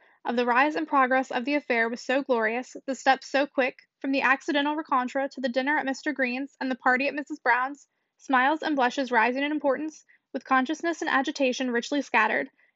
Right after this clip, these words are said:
The lady had been so easily impressed, so sweetly disposed, had, in short, to use a most intelligent phrase, been so very ready to have him, that vanity and prudence were equally contented. He had caught both substance and shadow, both fortune and affection,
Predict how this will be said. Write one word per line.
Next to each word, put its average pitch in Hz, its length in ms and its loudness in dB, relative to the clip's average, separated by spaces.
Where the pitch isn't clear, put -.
The 277 80 2
lady 262 220 6
had 330 160 2
been 269 160 2
so 269 160 2
easily 254 340 -2
impressed, 254 640 0
so - 180 0
sweetly 269 340 -2
disposed, 262 680 -2
had, 254 220 2
in 349 140 -4
short, 269 400 -2
to - 100 -8
use 262 220 -2
a 254 40 -4
most 294 300 -4
intelligent 240 500 -2
phrase, 247 320 2
been 262 100 0
so 311 260 2
very 294 280 4
ready 285 200 4
to 320 80 0
have 269 260 0
him, 247 240 -6
that 254 100 0
vanity 285 340 0
and 320 120 -4
prudence 262 340 -2
were - 80 -12
equally 269 360 -4
contented. 240 540 -6
He 294 100 2
had 269 220 2
caught 320 280 4
both 254 220 0
substance 269 460 -4
and 262 200 -2
shadow, 240 560 -2
both 269 200 2
fortune 302 400 -4
and 262 180 -2
affection, - 560 -4